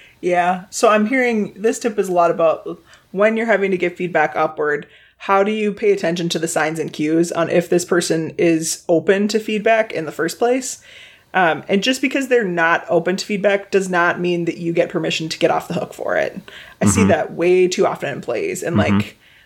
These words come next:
Speaker 1: it is one of my biggest pet peeves when people point the finger out there and don't ever think about pointing the finger back to themselves to think about, like, "What was my role in this? How can I be a part of the solution?" So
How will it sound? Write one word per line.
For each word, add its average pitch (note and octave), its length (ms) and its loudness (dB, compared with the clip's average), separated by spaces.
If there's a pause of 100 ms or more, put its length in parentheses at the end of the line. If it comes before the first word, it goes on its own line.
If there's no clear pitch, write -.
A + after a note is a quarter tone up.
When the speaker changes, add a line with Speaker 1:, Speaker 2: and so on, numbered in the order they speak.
(760)
Speaker 1:
it G3 120 2
is F#3+ 140 2
one F3+ 100 -2
of F3 60 -2
my D#3 100 0
biggest F3+ 260 -2
pet D#3+ 160 0
peeves E3 300 -4
when E3+ 80 -4
people F3 240 -6
point E3+ 240 -4
the F#3 60 -4
finger E3+ 340 0
out F3 200 -2
there A3+ 400 2
and F3 140 -2
don't F3+ 240 -2
ever F3+ 320 2
think F3 240 -6
about - 460 -2
pointing E3 200 -2
the E3+ 60 -6
finger E3+ 200 -4
back D#3 180 0
to - 80 -10
themselves E3+ 480 -2
to - 100 -6
think E3 220 -2
about, E3+ 180 -2
like, F3+ 180 -4 (140)
"What E3 180 -4
was E3 160 -8
my A3 200 0
role G#3+ 320 2
in G3+ 80 -4
this? G3 300 -4
How F#3 180 0
can F3+ 120 -2
I E3 120 2
be D#3+ 120 0
a - 40 0
part C3+ 180 -2
of A2+ 80 -4
the F2 80 -6
solution?" - 560 -6 (500)
So G3 340 0